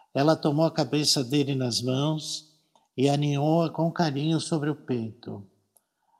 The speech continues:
"Agora estamos os dois acordados", ela disse, "e assim será por muito tempo."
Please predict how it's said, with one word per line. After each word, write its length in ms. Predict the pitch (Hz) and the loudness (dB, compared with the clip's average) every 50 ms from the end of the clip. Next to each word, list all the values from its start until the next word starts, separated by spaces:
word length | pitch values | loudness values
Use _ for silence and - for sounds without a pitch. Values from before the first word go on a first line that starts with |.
| _ _ _ _ _ _ _ _ _ _ _ _ _ _ _ _ _ - | _ _ _ _ _ _ _ _ _ _ _ _ _ _ _ _ _ 0
"Agora 320 | 156 151 156 196 220 233 | 2 4 6 6 6 6
estamos 420 | 208 196 - 202 196 202 202 175 | 4 2 2 2 2 4 4 4
os 140 | 196 196 170 | 4 2 2
dois 220 | 156 180 180 160 165 | 4 4 4 4 2
acordados", 1040 | 185 190 - 185 170 160 147 156 151 151 147 139 123 123 123 120 - - - - - _ _ _ _ _ _ _ _ _ _ _ _ _ _ _ _ - | 2 2 2 0 2 4 4 4 6 6 4 2 0 -2 -4 -6 -6 -10 -12 -12 -16 _ _ _ _ _ _ _ _ _ _ _ _ _ _ _ _ -4
ela 220 | - 135 139 147 139 | 0 2 2 2 2
disse, 500 | 117 120 131 131 123 113 - - 131 123 | 2 2 2 2 2 2 0 -2 0 0
"e 120 | 127 143 | 0 2
assim 340 | 147 143 - - - 175 165 | 2 2 2 2 2 2 2
será 320 | - - 175 160 156 165 | 2 2 2 4 4 2
por 220 | 160 - 175 156 147 | 2 2 0 0 0
muito 280 | 151 151 165 - 185 | 0 -2 -2 -2 -2
tempo." 720 | - - - 143 123 120 120 113 - - - 110 101 - | -4 -2 -2 -2 0 -2 -2 -6 -10 -12 -14 -14 -14 -16